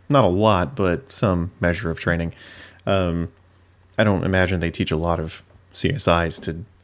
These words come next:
do hand-to-hand combat. Um, I'm not entirely certain what it takes to be a C S I, but I think he would have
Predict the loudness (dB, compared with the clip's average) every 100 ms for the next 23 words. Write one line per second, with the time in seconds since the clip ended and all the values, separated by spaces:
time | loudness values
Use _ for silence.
0 | -20 -20 -20 -20 _ -8 -2 0 0 0
1 | 2 2 2 2 0 2 0 0 0 2
2 | 4 4 4 4 4 6 6 4 2 2
3 | 2 2 2 -2 -2 -2 2 2 4 4
4 | 2 2 2 2 2 2 0 -2 -2 0
5 | 0 0 0 0 -2